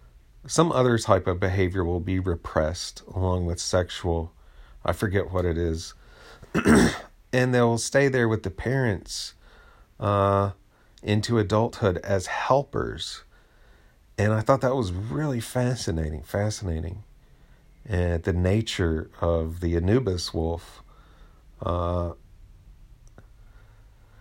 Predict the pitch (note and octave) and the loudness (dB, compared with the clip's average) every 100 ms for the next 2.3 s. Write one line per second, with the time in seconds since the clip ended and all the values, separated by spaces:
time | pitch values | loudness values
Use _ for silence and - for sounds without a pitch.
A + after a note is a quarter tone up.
0 | - - - - - - - - - - | -20 -20 -20 -20 -20 -20 -20 -20 -20 -18
1 | - B2+ C#3 C#3+ C#3+ C#3+ C#3 C#3 C#3 C#3 | -4 0 2 2 0 0 0 4 4 4
2 | C#3 C3+ | 2 0